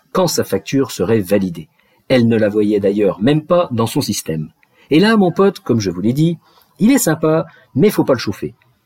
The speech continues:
Il a sorti sa sulfateuse Outlook et a arrosé du sol au plafond. Le paiement est arrivé le lendemain matin. Alors, vous, mes amis, comment est-ce que vous vous débrouillez pour récupérer vos sous ? Si ça prend du temps, posez-vous la question de savoir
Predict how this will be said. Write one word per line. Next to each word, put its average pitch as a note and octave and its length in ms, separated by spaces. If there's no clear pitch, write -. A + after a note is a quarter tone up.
Il E3 160
a D#3 60
sorti A2+ 460
sa F3+ 160
sulfateuse B2 520
Outlook C3 480
et A3 140
a F#3+ 60
arrosé A#2+ 500
du C#3+ 200
sol D#3 220
au A2+ 40
plafond. F#2 340
Le D3 160
paiement A2+ 400
est D3+ 180
arrivé G#2 480
le F3+ 160
lendemain D3+ 300
matin. - 300
Alors, G3 480
vous, B3 260
mes C#3+ 200
amis, A3+ 300
comment C#4+ 300
est-ce G3 180
que G3 80
vous D#3+ 180
vous A#2+ 140
débrouillez C#3+ 480
pour - 180
récupérer D3 520
vos B2+ 160
sous ? - 280
Si - 320
ça D#3 180
prend B3 260
du C#3 180
temps, B2+ 300
posez-vous G#3+ 480
la A#2+ 100
question D#3+ 440
de B2+ 80
savoir D#3 720